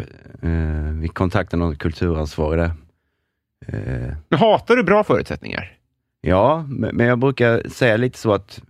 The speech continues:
Speaker 1: och det är på riktigt, det är liksom inget, inte bara ett skämt, men att jag tycker både kvalitet och kvantitet är överskattat när det gäller publiken.
Speaker 2: Mm.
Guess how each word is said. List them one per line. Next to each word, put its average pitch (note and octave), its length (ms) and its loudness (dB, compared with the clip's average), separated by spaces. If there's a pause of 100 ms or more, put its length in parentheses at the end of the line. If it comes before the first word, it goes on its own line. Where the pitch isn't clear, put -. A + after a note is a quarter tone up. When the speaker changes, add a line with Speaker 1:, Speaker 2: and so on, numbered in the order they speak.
(140)
Speaker 1:
och G2 140 0
det G#2 80 4
är G#2 40 2
på A#2+ 120 0
riktigt, B2 360 -2
det E2 120 0
är E2+ 40 2
liksom E2+ 280 0
inget, F2 140 0 (300)
inte E2+ 140 -2
bara F2+ 140 2
ett - 60 -6
skämt, F2 320 -4 (720)
men F2+ 140 0
att G2 240 -4
jag - 240 -4
tycker G2 360 0
både G#2 260 2
kvalitet G2 800 0 (580)
och - 260 -4
kvantitet E2+ 640 0
är - 40 -6
överskattat D#2 760 -4 (200)
när E2 100 0
det D#2+ 40 4
gäller D#2+ 140 0
publiken. D#2 500 -2 (300)
Speaker 2:
Mm. E3 240 4